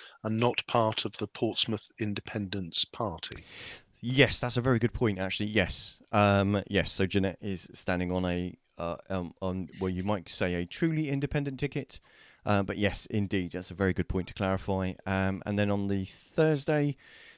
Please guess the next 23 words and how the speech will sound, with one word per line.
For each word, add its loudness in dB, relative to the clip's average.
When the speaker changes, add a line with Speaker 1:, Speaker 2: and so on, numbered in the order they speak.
Speaker 2:
the 2
twenty-eighth, 2
we've 0
got -4
the 2
Nelson 0
hustings -4
with, -2
uh, -2
Liberal 0
Democrat -2
Jason -4
Fazakerley, -2
um, 0
Amy 2
Gwyther 0
for -4
Labour, 2
uh, -2
Conservative -2
Spencer -4
Gardner, -2
and -4